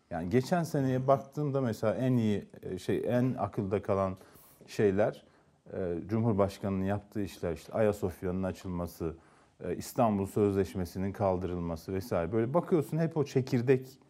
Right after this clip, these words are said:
e, muhafazakar, dindar kesimin taleplerine şey yapılmış. "Hiç olmasa onları kaybetmeyelim.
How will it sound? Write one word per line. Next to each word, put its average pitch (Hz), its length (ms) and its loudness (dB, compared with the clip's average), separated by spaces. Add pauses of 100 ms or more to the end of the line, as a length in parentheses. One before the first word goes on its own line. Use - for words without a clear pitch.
(500)
e, 85 280 0 (880)
muhafazakar, 110 920 2 (220)
dindar 104 420 0
kesimin 104 440 -4
taleplerine 101 800 0 (380)
şey - 180 0
yapılmış. 67 580 -4 (600)
"Hiç - 140 -4
olmasa 107 360 4
onları 101 340 2
kaybetmeyelim. 87 800 0